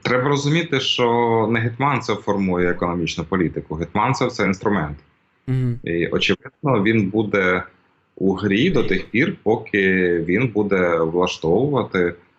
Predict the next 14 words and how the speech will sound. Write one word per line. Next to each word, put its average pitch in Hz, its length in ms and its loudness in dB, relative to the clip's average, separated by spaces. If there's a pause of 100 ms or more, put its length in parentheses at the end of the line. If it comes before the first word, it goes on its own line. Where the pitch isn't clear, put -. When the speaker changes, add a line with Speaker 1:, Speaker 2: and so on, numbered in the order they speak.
(180)
Speaker 1:
е, 78 140 0
вище 104 320 0
керівництво 92 540 0
держави. 80 540 -2 (300)
Бо, 85 400 0
очевидно, 110 540 0
якщо 98 280 2
він 104 160 2
до 104 80 -2
сих 101 220 -4
пір 113 280 -2
на 92 140 0
своїй 98 280 0
посаді, 92 600 -2